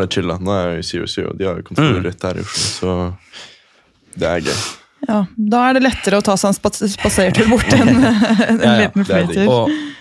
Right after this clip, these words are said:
Speaker 2: og der var det jo også litt sånn, det var jo en, ehm, når man er på, når man er på Martins størrelse da, så er det ikke, det er ikke mangel på lag å representere eller jobbe med. Det er det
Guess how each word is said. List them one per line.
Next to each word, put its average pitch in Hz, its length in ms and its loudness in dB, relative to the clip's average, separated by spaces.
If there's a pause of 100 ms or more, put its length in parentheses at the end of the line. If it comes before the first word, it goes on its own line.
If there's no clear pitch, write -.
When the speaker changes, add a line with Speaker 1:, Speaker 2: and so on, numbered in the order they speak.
(320)
Speaker 2:
og 120 100 0
der 123 140 2
var 123 100 2
det 107 80 2
jo 107 60 2
også 104 160 -2
litt 95 120 -2
sånn, 95 280 -4
det 101 100 -2
var 104 200 0
jo 92 160 0
en, 85 280 -2
ehm, 80 340 -6 (2750)
når 127 120 0
man 139 140 2
er 135 100 0
på, - 140 0 (100)
når 123 160 0
man 131 140 2
er 127 140 2
på 104 100 -4
Martins 101 320 -2
størrelse 92 340 -2
da, 76 140 -2
så 98 120 -2
er 92 60 0
det 95 80 -2
ikke, - 140 -2 (160)
det - 200 -6
er 104 40 -4
ikke 113 160 0
mangel 107 420 0
på 107 160 -2 (720)
lag 104 380 2
å 92 80 -2
representere 90 600 -2
eller 90 200 0
jobbe 110 180 0
med. 95 160 -4 (840)
Det 104 100 2
er 90 80 0
det 90 60 0